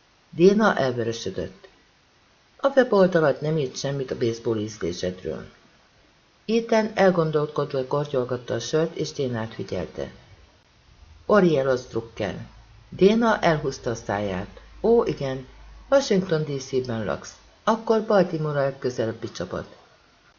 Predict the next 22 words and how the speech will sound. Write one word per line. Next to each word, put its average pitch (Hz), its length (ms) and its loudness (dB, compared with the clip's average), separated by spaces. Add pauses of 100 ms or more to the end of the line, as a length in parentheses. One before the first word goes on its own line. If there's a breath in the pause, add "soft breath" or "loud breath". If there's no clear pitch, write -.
(600)
"Most 208 260 -2
épp 214 200 4
D 202 140 4
C-ben 156 400 0
lakom, 156 480 -2
de 156 120 -2
mindig 185 380 4
is - 220 -6
Orielos 135 460 0
Drucker 113 420 -6
voltam." 95 540 -6 (1500)
"Te 202 120 6
is 220 160 -2
mindig 220 320 0
a 185 40 2
gyöngébbeknek 196 800 0
drukkoltál?" 160 760 -2 (1000)
Valami 233 340 2
megváltozott 143 720 0
Déna 123 280 -2
tekintetében. 104 1080 -6 (160)
"Igen", 92 500 -8